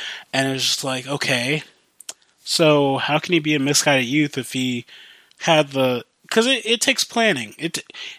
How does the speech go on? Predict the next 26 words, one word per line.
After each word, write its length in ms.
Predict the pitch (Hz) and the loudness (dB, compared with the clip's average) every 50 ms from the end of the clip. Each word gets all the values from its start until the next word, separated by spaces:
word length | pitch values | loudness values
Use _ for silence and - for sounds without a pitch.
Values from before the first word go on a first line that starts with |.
| _ _ _ | _ _ _
the 140 | 165 180 202 | -6 -2 2
thing 200 | 226 240 247 240 | 2 2 4 6
is, 220 | 233 220 208 170 | 4 4 4 4
like, 200 | 170 165 160 151 | 4 2 2 2
if 200 | 135 147 - - | 0 -4 -6 -2
you're 140 | 202 226 240 | -2 -2 0
gonna 180 | 226 220 202 185 | 2 2 4 6
sit 240 | - - 180 - | 6 4 4 0
there 240 | - 143 135 131 127 | 0 0 0 2 0
and 200 | 127 123 120 123 | 0 -2 -4 -2
you 120 | 131 147 139 | 0 0 2
make 220 | 139 135 - - | 0 0 -2 0
a 40 | 117 | -2
sh-, 160 | - - - _ _ _ _ _ _ _ _ _ _ | -2 -2 -2 _ _ _ _ _ _ _ _ _ _
if 220 | 131 120 - - | -8 -8 -4 0
you 100 | 170 170 | 2 4
make 240 | 165 156 151 147 - | 6 6 4 4 4
a, 440 | 139 127 123 123 117 113 110 113 - - _ _ _ _ _ _ _ _ _ _ _ _ _ _ _ _ _ _ _ _ _ | 2 2 2 -2 -4 -6 -8 -10 -14 -18 _ _ _ _ _ _ _ _ _ _ _ _ _ _ _ _ _ _ _ _ _
if 160 | 123 117 - | -10 -2 0
you 100 | 180 180 | 2 2
make 220 | 180 170 165 - - | 4 4 2 2 2
a 180 | 143 135 135 - | 0 0 0 2
effort 420 | 156 151 147 - - 135 131 - | 2 2 2 2 -2 -4 -4 -2
to 100 | - 143 | -2 -2
actually, 500 | 123 123 131 131 - - - 135 131 123 | -2 -2 -2 -2 -2 -2 -2 -2 -2 -2
like, 480 | 120 117 117 117 113 110 - - - | -2 -2 -2 -4 -4 -4 -6 -8 -12